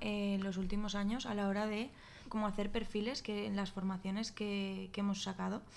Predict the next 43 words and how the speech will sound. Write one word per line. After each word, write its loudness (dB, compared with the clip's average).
lo 4
digo 6
muchas 2
veces, -2
que 4
puedes 4
como 4
categorizar 4
procesos 4
y 4
formas 6
de 6
pensar 6
de 4
las 8
personas 4
y 2
que 4
eso 6
a 8
mí 6
me 6
ha 6
ayudado 6
muchísimo 2
como 2
psicóloga, 0
por -4
ejemplo, 2
entender 4
que, 4
eh, 6
hay 8
una 6
persona 4
que 6
tiene 4
un 4
perfil 8
más 6
no 6
sé 6
qué, 4